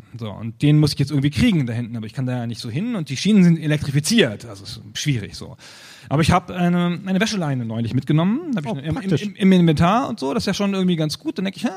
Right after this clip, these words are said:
Speaker 1: Wäscheleine, da, hm, da geht irgendwas. Und dann kann man mit der Wäscheleine also hauen, das funktioniert aber überhaupt nicht. Ja? Und, ähm, dann denke ich, ich habe ja noch was im Inventar. Ich habe ja noch eine Zange.
Speaker 2: Oh,
Speaker 1: Ja?
Speaker 2: gut.
Speaker 1: Zange, Wäscheleine.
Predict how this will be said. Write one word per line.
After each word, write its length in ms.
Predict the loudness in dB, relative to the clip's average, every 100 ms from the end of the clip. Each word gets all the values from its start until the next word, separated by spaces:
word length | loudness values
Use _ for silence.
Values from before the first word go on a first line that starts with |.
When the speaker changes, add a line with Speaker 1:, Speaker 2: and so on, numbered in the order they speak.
| -6 -10 -10
Speaker 1:
Wäscheleine, 840 | -10 -10 -8 -8 -8 -8 -8 -10 -12
da, 340 | -12 -12 -12 -12 -14 -14
hm, 100 | -12 -12 -12 -12 -8
da 60 | -6
geht 220 | 0 4
irgendwas. 640 | 6 6 4 0 -4 -12 -16 -20 -20 -20 -10
Und 160 | -4 0
dann 520 | 0 0 -2 -6 -8
kann 140 | -6
man 100 | -4
mit 100 | -4
der 60 | -4
Wäscheleine 340 | -2 -2 -6
also 180 | -8 -12 -18 -20 -20 -20 -20 -20 _ -20 -20 -14 -2
hauen, 360 | 4 6 6 4
das 220 | 2 -4
funktioniert 320 | -10 -6 -6
aber 140 | -4
überhaupt 400 | 0 4 4 2
nicht. 240 | -8 -10 -14
Ja? 280 | -12 -12 -12
Und, 380 | -10 -10 -10 -8
ähm, 340 | -6 -4 -6 -10 -20 -20 _ -4
dann 240 | 2 4 4
denke 160 | 4
ich, 60 | 2
ich 20 |
habe 100 | 2
ja 40 | -2
noch 120 | 0
was 140 | 0
im 80 | 2
Inventar. 640 | 0 0 0 0 0 -2 -4
Ich 100 | -6
habe 100 | -4
ja 40 |
noch 80 | -2
eine 160 | -4
Zange. 600 | 0 4 4 4 0 -8 -10
Speaker 2:
Oh, 60 | -4
Speaker 1:
Ja? 200 | 0 2
Speaker 2:
gut. 260 | 2 2 0
Speaker 1:
Zange, 640 | 2 2 4 4 4 2
Wäscheleine. 600 | 2 0 0 -2 -2 -4